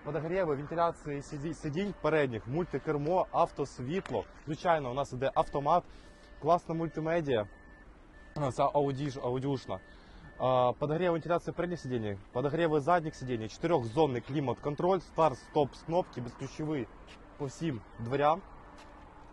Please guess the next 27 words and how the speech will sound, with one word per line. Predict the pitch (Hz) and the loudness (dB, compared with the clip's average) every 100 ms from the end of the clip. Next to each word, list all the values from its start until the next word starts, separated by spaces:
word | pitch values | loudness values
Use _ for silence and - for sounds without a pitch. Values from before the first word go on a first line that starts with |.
| - - - - | -20 -20 -14 -6
Отак | 143 185 | -4 -4
ось | 156 | -6
виглядає, | 165 151 156 156 - 131 | -6 -2 0 0 -2 -4
о, | 131 131 131 | 0 0 0
задня | 123 160 156 | 2 0 0
частина | - 156 | -4 -2
салону. | 156 170 165 202 139 - - - | 0 2 4 2 -2 -8 -18 -8
У | 139 | -2
нас | 156 - | -2 -2
гарний | 117 170 160 135 | 6 6 6 2
коричневий | 120 143 160 - 127 | 0 0 0 -2 -2
комбінований | 123 131 151 147 131 127 | -2 0 2 2 2 -2
салон | - 143 185 190 117 | 0 2 2 2 -4
з | 110 | -6
деревом. | 110 151 190 139 98 - - - - - | 2 4 4 4 0 -6 -18 -20 -18 -8
І | |
дуже | 131 180 165 | -2 0 0
стильово | 151 156 156 | -2 2 4
виглядає. | 143 151 147 139 110 | 4 2 2 4 4
Є | 113 151 | 2 0
шторки | 170 - 151 185 - | -2 -2 -2 0 -2
на | 127 | -4
задньому | 120 160 170 147 139 | 0 0 0 -2 -6
стеклі, | - 127 - 110 - - - | -6 -6 -4 -4 -6 -12 -8
на | |
задніх, | 120 156 147 147 - | 0 2 2 -2 -4
е, | 120 120 113 107 107 107 | -4 -2 -2 -4 -4 -4